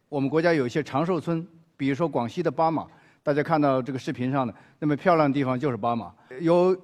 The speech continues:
许多过百岁老人，包括这，这，这位老人，他已经一百零九了，他还能够穿针引, 引线。新疆生活的一位老人，一百二十八岁。所以是不是我们可以去下这么一个结论：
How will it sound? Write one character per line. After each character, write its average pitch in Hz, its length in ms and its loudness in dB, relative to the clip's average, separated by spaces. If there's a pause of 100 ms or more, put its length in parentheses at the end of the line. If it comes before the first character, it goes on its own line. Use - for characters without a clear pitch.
(120)
许 139 220 -6
多 185 180 4
过 180 200 2
百 113 180 -2
岁 170 140 -2
老 117 180 -2
人， 117 240 -6 (100)
包 170 140 0
括 165 100 0
这， 165 200 4
这， 175 260 2
这 180 180 0
位 156 80 4
老 117 200 0
人， 117 200 -6 (320)
他 165 280 6
已 139 100 2
经 151 180 2
一 160 80 2
百 135 180 2
零 151 140 2
九 123 220 -2
了， 104 180 -10
他 156 100 -2
还 151 180 2
能 160 120 2
够 160 140 2
穿 180 240 0
针 180 120 0
引, 123 160 0 (200)
引 117 160 -4
线。 139 240 -2 (880)
新 214 220 2
疆 202 240 6
生 196 160 2
活 180 80 2
的 170 80 2
一 160 60 4
位 143 160 4
老 110 180 -2
人， 107 180 -8 (520)
一 170 100 -2
百 127 100 -2
二 120 160 0
十 110 80 -6
八 135 200 2
岁。 123 180 -10 (920)
所 254 220 4
以 226 140 6
是 262 160 -2
不 233 100 0
是 233 80 6
我 170 220 6
们 202 140 0
可 214 180 4
以 220 160 0
去 196 440 2
下 226 220 2
这 196 80 2
么 185 80 2
一 170 40 4
个 160 80 2
结 147 180 2
论： 180 200 2